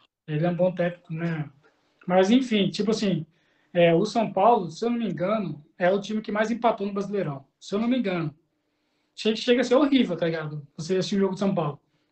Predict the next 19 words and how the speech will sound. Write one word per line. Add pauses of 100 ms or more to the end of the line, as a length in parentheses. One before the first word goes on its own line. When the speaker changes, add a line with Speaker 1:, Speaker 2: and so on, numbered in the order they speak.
(200)
Speaker 2:
Porque
Speaker 1:
Sim,
Speaker 2:
é
Speaker 1:
chegou
Speaker 2:
time
Speaker 1:
uma
sete, (240)
empatou
de
sete
seguidas,
se
lembra
daquilo?
Speaker 2:
Pois, (160)
pois
é,
é
Speaker 1:
É.